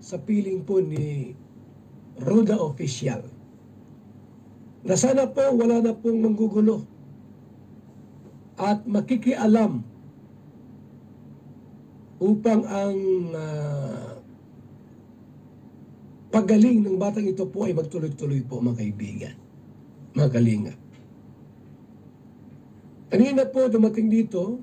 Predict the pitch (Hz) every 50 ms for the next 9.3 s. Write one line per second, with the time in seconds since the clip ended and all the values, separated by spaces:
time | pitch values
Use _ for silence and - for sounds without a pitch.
0 | - - - - - - - - - - - - 185 190 190 185 180 180 175 175
1 | 175 170 170 160 160 160 156 151 147 143 139 135 131 127 127 120 120 117 113 110
2 | 107 107 104 107 - - - - - - - - - 143 151 196 233 247 220 196
3 | 165 151 185 214 - - - - - - - 131 123 127 127 120 - 127 123 127
4 | - - 110 110 107 - - - - - - - - - - - - - - -
5 | - - - - - - - - - - - - - - - - - - - -
6 | - - - - - - - - - - - - - - - - - 151 147 165
7 | 185 196 202 202 208 208 196 180 190 185 - 214 196 180 180 185 170 147 160 156
8 | 160 160 160 151 151 147 143 - 123 117 123 131 131 120 117 110 110 104 104 104
9 | 101 101 104 107 110